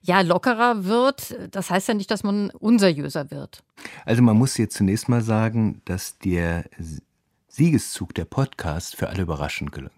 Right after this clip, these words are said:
Speaker 2: gewesen ist. Das ist ja ohne große Werbung gelaufen. Das, die eine Stunde History,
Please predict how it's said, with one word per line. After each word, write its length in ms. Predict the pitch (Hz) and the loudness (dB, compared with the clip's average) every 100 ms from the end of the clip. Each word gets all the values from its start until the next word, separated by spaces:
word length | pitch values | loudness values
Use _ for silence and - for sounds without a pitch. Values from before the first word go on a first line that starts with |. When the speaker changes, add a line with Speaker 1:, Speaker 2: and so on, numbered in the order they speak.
| _ | _
Speaker 2:
gewesen 440 | - 76 71 - - | -12 -10 -8 -12 -16
ist. 220 | - _ _ | -20 _ _
Das 160 | - - | -16 -10
ist 160 | 123 117 | -4 -4
ja 100 | - | -2
ohne 280 | 92 85 | -2 -2
große 340 | 78 80 - 82 | -2 -6 -6 -4
Werbung 340 | 107 110 82 | -2 0 -2
gelaufen. 460 | 64 62 62 - - | -4 -10 -10 -12 -8
Das, 340 | 98 - - - | -8 -8 -12 -12
die 240 | 98 90 | -10 -8
eine 200 | 92 92 | -2 -2
Stunde 260 | - 92 87 | -2 -2 -2
History, 480 | 107 - 98 101 | -4 -4 -2 -2